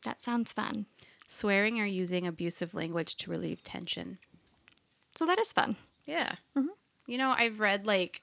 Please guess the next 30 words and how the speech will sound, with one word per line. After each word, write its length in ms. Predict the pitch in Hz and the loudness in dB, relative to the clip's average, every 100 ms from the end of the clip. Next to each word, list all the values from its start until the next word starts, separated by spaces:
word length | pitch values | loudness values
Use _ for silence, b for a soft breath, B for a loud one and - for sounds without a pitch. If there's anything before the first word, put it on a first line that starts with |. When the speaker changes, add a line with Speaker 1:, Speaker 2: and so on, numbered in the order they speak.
| _ _ _ - | _ _ _ -2
Speaker 2:
things 400 | 190 175 180 180 | 2 2 0 0
where 140 | 175 | 0
it 120 | 170 | 0
says, 320 | - 170 165 - | 0 0 0 -2
"People 320 | 277 277 285 | -4 -2 -4
who 260 | 226 214 | -2 -2
swear 640 | 190 - - 185 196 170 160 | -4 -8 -2 4 6 4 2
are 160 | 175 | 2
smarter 520 | 170 - 185 208 190 175 | 2 -2 4 4 4 2
than 180 | 175 | 2
those 220 | 175 175 175 | 0 -2 -2
who 80 | |
don't." 360 | 165 175 160 - - _ - | -2 0 0 -4 -14 _ -14
I 60 | 160 | -12
mean, 80 | |
that 200 | 165 - | -10 -10
sounds 360 | - - - - - | -12 -12 -10 -12 -2
stupid, 500 | - - - 175 175 | 0 0 -2 -2 -4
but 160 | 185 180 | -2 -2
you 120 | 185 | -2
see 160 | - 170 | -2 0
those 220 | 170 170 | 0 0
things? 340 | 180 180 190 - | 2 2 0 -6
Speaker 1:
I 60 | - | -2
definitely 500 | 208 202 - - 95 | 2 2 2 -4 -8
do, 120 | - - - | -10 -10 -8
yeah. 120 | - - | -4 0
Speaker 2:
Yeah, 300 | 175 165 - | 0 0 -2
or, 200 | 196 180 | -2 0
like, 260 | 175 175 | 2 0